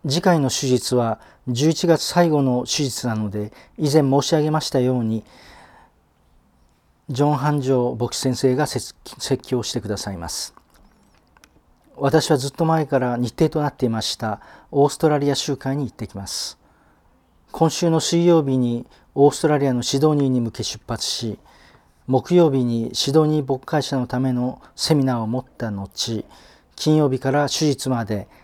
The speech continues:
シドニーの教会連合集会を導き、次週の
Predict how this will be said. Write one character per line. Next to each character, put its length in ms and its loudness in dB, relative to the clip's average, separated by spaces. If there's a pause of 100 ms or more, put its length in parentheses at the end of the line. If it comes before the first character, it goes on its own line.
(180)
シ 180 -4
ド 120 6
ニ 160 2
ー 20 0
の 260 0
教 220 2
会 260 2
連 220 0
合 140 2
集 240 -2
会 300 0
を 180 0 (580)
導 460 -4
き、 400 -4 (760)
次 180 0
週 340 0
の 280 -2